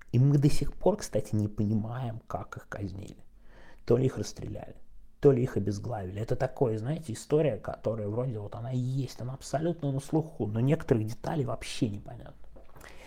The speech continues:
А откуда берётся этот миф? Это отдельная очень важная история. Дело в том, что потом проходит расследование,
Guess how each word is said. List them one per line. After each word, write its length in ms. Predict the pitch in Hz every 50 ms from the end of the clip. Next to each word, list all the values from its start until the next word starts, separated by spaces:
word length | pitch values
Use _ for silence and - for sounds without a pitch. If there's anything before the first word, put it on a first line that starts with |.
| - - - - - - - - - - - - -
А 160 | - 120 117
откуда 320 | - - - 196 180 165
берётся 320 | 147 151 147 143 - - 143
этот 220 | 123 - - -
миф? 240 | 131 107 - - - -
Это 160 | - - - -
отдельная 640 | - - 120 104 104 104 120 143 135 127 117 - 113
очень 240 | 113 - - 110 104
важная 400 | 101 - - - - - - -
история. 400 | - - - - - - - - - - - - - - - - - - - - - - - - - - - - - - - - - - - - - -
Дело 360 | 113 104 101 110 104 110 120
в 140 | 110 - - - - - -
том, 400 | - 202 233 262 262 254 254 - - - - - - - - - - - - - - - - - - -
что 760 | - - - - - - - - - - - 131 120 117 117
потом 340 | 113 - - - - - 180
проходит 380 | - - 139 - - 160 156 -
расследование, 680 | 139 - - - - 90 92 104 127 165 202 202 202